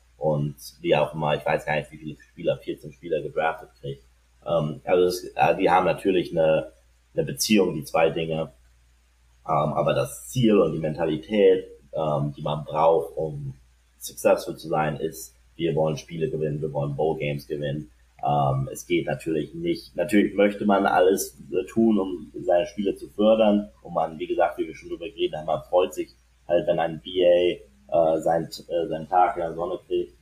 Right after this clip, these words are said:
Ähm, aber das Ziel und die Mentalität mu-, muss sein,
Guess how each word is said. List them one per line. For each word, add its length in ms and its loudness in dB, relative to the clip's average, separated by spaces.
Ähm, 400 0
aber 240 -2
das 320 -12
Ziel 320 4
und 120 2
die 100 -8
Mentalität 920 2
mu-, 160 -6
muss 400 -2
sein, 440 0